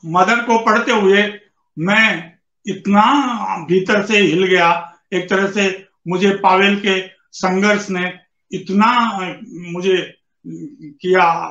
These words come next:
अंदर से उद्वेलित कि मैं भीतर तक कि ऐसा भी होता है और ऐसा भी हो सकता है जीवन में, वहां से मेरे जीवन संघर्ष की और समझ की, उसको जि-,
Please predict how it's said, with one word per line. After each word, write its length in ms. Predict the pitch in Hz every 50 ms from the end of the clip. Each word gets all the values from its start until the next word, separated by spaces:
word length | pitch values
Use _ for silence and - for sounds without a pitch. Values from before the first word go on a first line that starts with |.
| - - _ _ - -
अंदर 280 | 170 170 165 180 175
से 160 | 175 196 170 175 175 175 - - -
उद्वेलित 600 | 165 151 151 175 180 170 185 208 208 208 - _ _ _ _ _ _ _ _ _ -
कि 120 | 202 202
मैं 540 | 190 185 185 190 190 185 156 147 143 - _ _ _ _ _ _ _ - - - - - - - - _ _ _ _ _ _ _ _ - 214 202 175 165
भीतर 320 | 151 175 190 185 208 202
तक 340 | 202 - 202 185 180 - - - _ _ -
कि 80 | -
ऐसा 420 | - - - 214 240 - 262 254 247
भी 380 | 254 277 254 233 - - _ _ _ - -
होता 280 | 190 185 190 - 226
है 400 | 214 175 170 170 170 185 - - - _ -
और 160 | 214 202 196
ऐसा 320 | - 214 208 202 226 214 202
भी 100 | 220 208
हो 200 | 185 190 214 214
सकता 320 | 240 226 - - - 196
है 180 | 175 175 180 175
जीवन 240 | 165 170 170 170
में, 300 | 165 165 175 180 175 - _ _ _ _ - -
वहां 240 | 170 185 208 208 208
से 100 | 226 214
मेरे 460 | 208 190 180 180 175 190 196 - - _ _ - 156
जीवन 340 | 151 208 202 190 190 185
संघर्ष 420 | 185 180 175 165 160 160 160 156 -
की 380 | - 180 170 170 165 - _ _ _ -
और 160 | 185 175 -
समझ 340 | - - 240 285 285 285 -
की, 300 | - - - - - _ -
उसको 280 | 208 - - - 233 180
जि-, 180 | 160 226 -